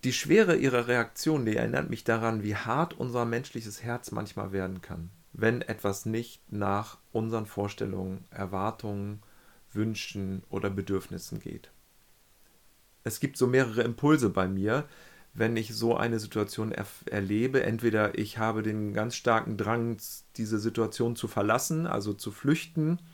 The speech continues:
mich zurückzuziehen, oder es gibt einen Impuls, auch irgendwie dagegen anzukämpfen, oder es gibt auch einen Impuls, das nicht zu akzeptieren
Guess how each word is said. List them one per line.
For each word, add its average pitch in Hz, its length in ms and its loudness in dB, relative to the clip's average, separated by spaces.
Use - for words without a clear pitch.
mich 117 180 -2
zurückzuziehen, 160 960 -2
oder 131 240 8
es - 140 -2
gibt - 260 -4
einen 110 240 0
Impuls, 117 680 0
auch 101 320 2
irgendwie 107 540 -2
dagegen 104 420 2
anzukämpfen, 165 920 0
oder 127 280 8
es 117 140 -4
gibt - 280 -6
auch 107 260 -4
einen 101 320 -2
Impuls, 107 720 -4
das 107 280 0
nicht 131 260 2
zu - 120 2
akzeptieren 156 920 0